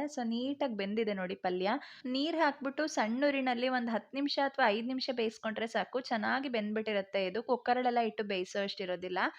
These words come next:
So ಅದಕ್ಕೆ ರುಚಿಗೆ ಬೇಕಾಗಿರೋ ಅಷ್ಟು ಉಪ್ಪನ್ನ ಹಾಕೊಂಡು ಕಾಯಿ ತುರಿ ಹಾಕ್ತಾ ಇದ್ದೀನಿ. ಮತ್ತೆ ಅದಕ್ಕೆ ಒಂದ್ ಸ್ವಲ್ಪ ಕೊತ್ತಂಬರಿ ಸೊಪ್ಪನ್ನ ಹಾಕ್ಬಿಟ್ಟು ಒಂದ್ ಸ್ವಲ್ಪ ಸಕ್ಕರೆ ಹಾಕ್ತಾ ಇದ್ದೀನಿ ನೋಡಿ. ಈ ಪಲ್ಯಕ್ಕೆ ಸಕ್ಕರೆ ಹಾಕೋದ್ರಿಂದಾನೇ ಪಲ್ಯ ಸ್ವೀಟ್ ಸ್ವೀಟ್ ಆಗಿರುತ್ತೆ, ತಿನ್ನೋಕ್ಕಂತೂ ಸಖತ್ ಟೇಸ್ಟಿ ಆಗಿರುತ್ತೆ.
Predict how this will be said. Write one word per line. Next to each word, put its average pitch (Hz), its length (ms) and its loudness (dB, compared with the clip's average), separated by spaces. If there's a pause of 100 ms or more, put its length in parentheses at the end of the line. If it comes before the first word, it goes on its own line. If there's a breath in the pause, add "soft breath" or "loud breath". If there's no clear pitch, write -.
(300 loud breath)
So 339 120 4
ಅದಕ್ಕೆ 302 320 4
ರುಚಿಗೆ 247 380 -4
ಬೇಕಾಗಿರೋ 233 440 0
ಅಷ್ಟು 233 300 -2
ಉಪ್ಪನ್ನ 247 320 -2
ಹಾಕೊಂಡು 233 580 0 (240 loud breath)
ಕಾಯಿ 247 260 6
ತುರಿ 247 240 2
ಹಾಕ್ತಾ 226 380 2
ಇದ್ದೀನಿ. 202 400 0 (300)
ಮತ್ತೆ 285 200 2
ಅದಕ್ಕೆ 269 300 2
ಒಂದ್ 254 200 -2
ಸ್ವಲ್ಪ 240 240 0 (160)
ಕೊತ್ತಂಬರಿ 247 400 0
ಸೊಪ್ಪನ್ನ 233 380 0
ಹಾಕ್ಬಿಟ್ಟು 226 500 0 (120)
ಒಂದ್ 240 200 -6
ಸ್ವಲ್ಪ 277 400 0
ಸಕ್ಕರೆ - 400 2
ಹಾಕ್ತಾ 226 340 2
ಇದ್ದೀನಿ 190 320 0
ನೋಡಿ. 185 240 0 (340 loud breath)
ಈ 294 140 -4
ಪಲ್ಯಕ್ಕೆ 285 380 4
ಸಕ್ಕರೆ 262 340 2
ಹಾಕೋದ್ರಿಂದಾನೇ 247 680 0
ಪಲ್ಯ 226 340 2
ಸ್ವೀಟ್ 262 560 -2
ಸ್ವೀಟ್ 262 260 0
ಆಗಿರುತ್ತೆ, 226 460 2
ತಿನ್ನೋಕ್ಕಂತೂ 254 560 -2
ಸಖತ್ 285 500 2
ಟೇಸ್ಟಿ 226 320 2
ಆಗಿರುತ್ತೆ. 180 460 2